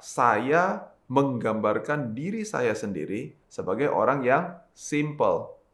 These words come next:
Nah, pertanyaan keduanya adalah, kalau kemudian kita tanyakan kepada kolega kita, kita tanyakan kepada keluarga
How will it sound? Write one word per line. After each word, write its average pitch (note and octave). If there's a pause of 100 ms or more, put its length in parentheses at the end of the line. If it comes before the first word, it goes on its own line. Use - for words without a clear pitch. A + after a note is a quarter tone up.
(160)
Nah, D3
pertanyaan D3
keduanya C#3
adalah, G2 (160)
kalau E3
kemudian E3
kita C#3+
tanyakan A#2
kepada G2+
kolega F#2+
kita, G#2
kita G2+
tanyakan F#2+
kepada F2 (380)
keluarga F#2+